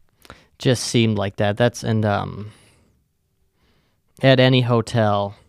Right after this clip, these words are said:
with, like, the locals here in Niagara Falls, it's just fucking brutal in the off season. They get the rooms for so cheap, and they go in there. Like I've said on this podcast, you've heard me say it a million times, they go in the rooms and they fucking shoot up,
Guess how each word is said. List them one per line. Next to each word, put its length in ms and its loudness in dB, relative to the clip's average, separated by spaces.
with, 220 2
like, 200 2
the 100 2
locals 520 2
here 200 2
in 80 2
Niagara 300 2
Falls, 320 2
it's 100 -14
just 160 -6
fucking 380 -2
brutal 420 2
in 80 0
the 120 0
off 220 0
season. 360 -6
They 120 -2
get 160 -4
the 100 -6
rooms 580 -4
for 140 -6
so 280 2
cheap, 400 0
and 180 0
they 120 -2
go 240 4
in 140 4
there. 380 2
Like 260 2
I've 160 4
said 220 4
on 100 6
this 140 2
podcast, 600 0
you've 120 -2
heard 260 2
me 80 2
say 300 2
it 80 2
a 20 2
million 400 2
times, 380 -2
they 100 -4
go 260 2
in 140 2
the 100 2
rooms 440 2
and 80 -8
they 80 -6
fucking 480 -8
shoot 400 4
up, 280 4